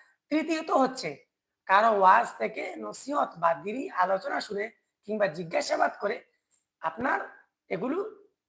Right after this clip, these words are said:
কি অন্বেষণ করা। যাই হোক, আলহামদুলিল্লাহ, তারপরে আপনাকে কি করতে হবে? উস্তাদ নির্বাচনের নীতিমালা আপনাকে কি করতে হবে? আপনাকে সেই নীতিমালা অনুযায়ী আপনাকে উস্তাদ নির্বাচন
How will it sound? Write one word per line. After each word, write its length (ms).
কি 140
অন্বেষণ 480
করা। 160
যাই 160
হোক, 160
আলহামদুলিল্লাহ, 520
তারপরে 520
আপনাকে 400
কি 140
করতে 240
হবে? 140
উস্তাদ 400
নির্বাচনের 600
নীতিমালা 520
আপনাকে 380
কি 140
করতে 220
হবে? 160
আপনাকে 360
সেই 280
নীতিমালা 380
অনুযায়ী 320
আপনাকে 320
উস্তাদ 260
নির্বাচন 360